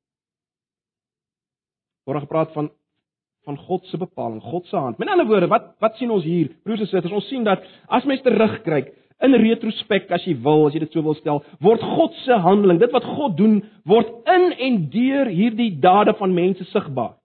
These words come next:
En daarom word dit in verband gebring met God se raad. God se werk in en deur hierdie mense word sigbaar as mens terugkyk vanuit die opstanding en nou word dit in verband gebring met God se raad. En daarom, wat sien ons weer eens? God kom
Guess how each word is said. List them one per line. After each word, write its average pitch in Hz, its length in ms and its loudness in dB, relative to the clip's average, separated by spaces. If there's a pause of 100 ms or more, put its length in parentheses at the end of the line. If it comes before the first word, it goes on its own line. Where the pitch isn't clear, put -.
(500)
En 220 80 2
daarom 247 360 6
word 214 280 4
dit - 140 -14 (120)
in 208 120 0
verband 196 420 2
gebring 190 320 -2
met 185 160 -4
God 202 160 -4
se 190 160 -2
raad. 160 320 0 (880)
God 330 160 0
se 330 160 -2
werk 220 300 2 (100)
in 339 80 4
en 302 160 2
deur 240 240 0
hierdie 196 200 0
mense 165 340 -2 (180)
word 151 220 -4
sigbaar 165 500 0
as - 80 -8
mens 139 160 -8
terugkyk 170 640 -2 (160)
vanuit 175 160 -10
die 208 80 -4
opstanding 139 480 -6
en - 320 -2
nou 160 200 4
word 185 180 4
dit 170 80 -2
in 170 80 -4
verband 156 340 -2
gebring 151 460 -4 (180)
met 143 240 -2 (240)
God 175 240 -8
se 202 160 -6
raad. 185 300 0
En 156 100 -2
daarom, 277 300 2
wat 262 160 2
sien 311 100 -4
ons 254 160 -8
weer 269 220 -2
eens? 156 180 -6 (260)
God 370 440 0
kom 190 320 4